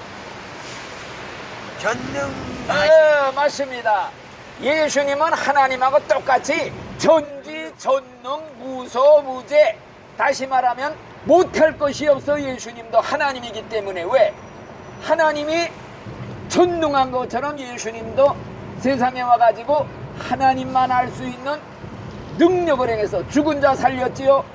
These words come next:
Speaker 2: 바다 위를 걸어갔지요. 풍랑을 향해서 잔잔하라 하니까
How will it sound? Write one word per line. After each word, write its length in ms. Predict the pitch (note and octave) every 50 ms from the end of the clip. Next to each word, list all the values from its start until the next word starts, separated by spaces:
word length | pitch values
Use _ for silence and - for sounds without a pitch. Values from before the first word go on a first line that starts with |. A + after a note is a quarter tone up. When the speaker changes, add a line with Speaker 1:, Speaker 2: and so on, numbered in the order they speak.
| - - - - -
Speaker 2:
바다 300 | - - B3+ B3+ C#4 C4 C4
위를 320 | B3+ B3+ B3+ C4 C4+ C4+
걸어갔지요. 800 | - G#3+ A#3+ B3 B3 B3 A#3+ A#3+ A#3 A#3+ - C4 C4+ C#4+ C#4+ - - - - - - - - -
풍랑을 600 | - D4 D#4 E4 D#4+ D#4 D4+ C#4+ C#4 C#4+ C#4 C4+
향해서 420 | C4+ C4 C4 C4+ C4 A#3+ C4 C4+ -
잔잔하라 680 | - - - C4 C4+ C4+ C4 B3+ C4 B3+ B3+ B3+ B3
하니까 300 | B3 - - - C#4 B3